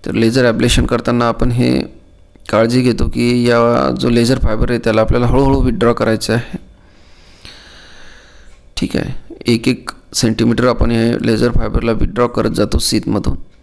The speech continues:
आणि सोनोग्राफी गायडन्समध्ये आपण लेझर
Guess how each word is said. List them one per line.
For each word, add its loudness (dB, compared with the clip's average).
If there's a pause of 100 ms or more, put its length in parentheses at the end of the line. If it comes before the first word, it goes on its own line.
(460)
आणि 0 (500)
सोनोग्राफी 2
गायडन्समध्ये 0
आपण -2
लेझर 0